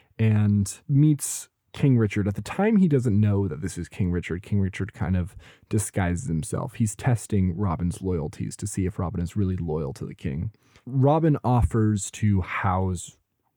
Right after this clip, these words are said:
Richard and his, his men once he finds out that they claim to be supporters of the true king, King Richard. As this is going on,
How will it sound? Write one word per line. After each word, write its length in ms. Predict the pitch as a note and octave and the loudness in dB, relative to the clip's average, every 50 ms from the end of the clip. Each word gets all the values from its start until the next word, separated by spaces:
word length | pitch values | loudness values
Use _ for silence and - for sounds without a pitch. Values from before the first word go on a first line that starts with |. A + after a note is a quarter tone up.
| _ _ _ _ - | _ _ _ _ -4
Richard 500 | A2 G2+ A2 G#2 - - G#2 G2 F#2+ F2 | -2 0 0 0 0 0 0 0 0 0
and 360 | - E2 F2+ F2 F2 F2 E2+ | -2 -2 -2 -2 -2 -4 -4
his, 460 | - - F#2 F2+ E2+ - - - - - - - _ _ _ | -2 -2 -2 -2 -2 -4 -8 -12 -16 -18 -20 -20 _ _ _
his 200 | - G#2 G2 F#2+ | -4 -2 0 2
men 260 | F#2+ F#2 F2+ F2+ F2 | 2 2 2 2 0
once 200 | F2 F2+ F2+ - | 0 -2 -2 -4
he 100 | - G2+ | -4 -6
finds 360 | F#2 - F2+ E2+ F#2 F#2 F2 | -6 -4 -2 -2 0 0 0
out 200 | - F2 D#2+ - | -2 -4 -4 -6
that 100 | - - | -8 -8
they 120 | - D#2+ D2+ | -8 -8 -8
claim 400 | - - - F2 F2 F2 E2+ E2+ | -8 -8 -6 -2 -2 -2 -2 -2
to 100 | - - | -4 -4
be 300 | - E2 E2 D#2+ F#2 - _ _ _ | -4 -4 -4 -4 -6 -10 _ _ _
supporters 680 | - - - G#2 - - - A2 F#2+ E2+ E2 D#2 - F#2 | -8 -4 -4 -4 -2 -2 0 0 0 0 -2 -4 -6 -8
of 160 | E2+ - - | -10 -10 -12
the 80 | - | -14
true 300 | - - - - A2+ F2+ | -12 -8 -4 -2 -2 -2
king, 280 | - - - A1+ - - | -2 -4 -8 -8 -8 -8
King 200 | - - F#2 F2+ | -8 -6 -4 -4
Richard. 380 | D#2 D2+ D2+ - - - F#2+ G#2+ - _ _ _ - | -4 -6 -10 -12 -12 -14 -14 -16 -18 _ _ _ 0
As 180 | C3+ C3+ C3+ | 2 2 4
this 140 | C3 B2+ A#2 | 2 2 0
is 100 | B2 A#2 | 0 -2
going 280 | G#2+ - A#2+ A#2+ A#2+ B2+ | -2 0 2 2 2 2
on, 360 | C3 C3+ C3+ C3 C3 C3+ C3 | 2 2 2 2 2 0 -2